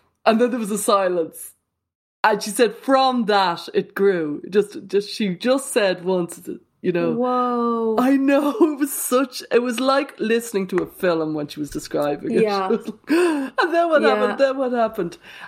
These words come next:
Speaker 1: And it took some months before she came out from that
Speaker 2: Well,
Speaker 1: sentence.
Speaker 2: when, when there are stories of desistance, more often than not,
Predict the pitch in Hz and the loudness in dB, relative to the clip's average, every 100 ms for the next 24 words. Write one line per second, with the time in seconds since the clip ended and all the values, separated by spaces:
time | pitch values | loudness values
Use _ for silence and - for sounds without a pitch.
0 | - 226 226 220 247 247 - 254 233 226 | 0 2 2 2 0 0 -2 0 2 2
1 | 208 180 - 185 202 180 - 180 180 170 | 0 -2 -8 -6 -2 -2 -2 -4 -2 0
2 | 165 160 - 196 175 170 160 - 170 269 | -2 -4 0 2 2 0 -2 -2 2 2
3 | 320 370 - 214 214 220 220 - 226 226 | 2 -2 -6 -2 0 0 0 0 0 2
4 | 226 226 226 233 - 262 302 294 226 - | 2 2 0 -4 -2 0 0 -2 -4 -4
5 | 214 - 254 254 226 190 196 - - _ | -6 -2 -2 -2 -6 -6 -6 -10 -16 _
6 | _ 233 240 320 392 349 285 285 - 262 | _ 0 2 4 2 2 2 0 -4 -4
7 | 233 208 180 165 240 | -4 -2 -4 -4 -6